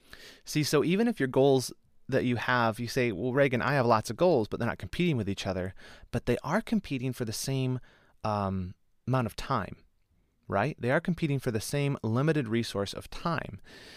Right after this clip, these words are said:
And so your goals can end up being opposed to each other simply because you don't have enough time to do all of them. But all of that's true. I, I agree with all that. I think that that absolutely makes a ton of sense.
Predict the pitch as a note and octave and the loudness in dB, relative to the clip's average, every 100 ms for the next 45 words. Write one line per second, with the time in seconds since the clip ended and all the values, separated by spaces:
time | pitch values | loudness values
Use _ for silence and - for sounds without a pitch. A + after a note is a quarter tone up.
0 | - - - B2 B2 - - C3 A#2 B2 | -20 -6 2 4 4 2 4 4 4 0
1 | C#3 C#3 D3+ E3+ - C#3 D3 D#3 - C3+ | 0 4 4 4 0 -2 2 0 0 0
2 | A2 - _ - D#3+ G3+ C3+ A2+ G#2+ A2+ | -2 -6 _ 2 4 4 0 0 2 2
3 | C3+ - G3 C4+ G#3 - - F#2 B2 - | 0 -2 -2 -2 -6 -6 -2 -4 -4 -12
4 | _ _ _ _ C3+ E3 E3 F3+ F#3+ G#3+ | _ _ _ _ 0 0 2 2 2 2
5 | C#4 D4+ G#2 - - - - - - _ | 0 0 -2 -4 -4 -8 -10 -12 -16 _
6 | _ _ _ _ _ _ _ _ - - | _ _ _ _ _ _ _ _ -20 -18
7 | - - - - - D3+ C#3 - _ _ | -20 -20 -20 -20 2 6 6 4 _ _
8 | _ _ _ _ - F#3+ A3 F#3 F#3 - | _ _ _ _ 4 6 8 6 4 2
9 | - B2+ C#3 - _ C3+ C#3+ C#3 E3+ D3 | 2 2 2 -4 _ 2 4 4 4 4
10 | D#3 C#3 G2+ G2 - D#3+ D3+ - A#2 A#2 | 4 4 4 4 2 0 -2 0 0 2
11 | B2+ C3 - G#2 A2+ G#2+ - - A2 F#2 | 0 0 -2 -4 -2 -4 -6 -4 -4 -2
12 | G2+ F2 - | -4 -4 -10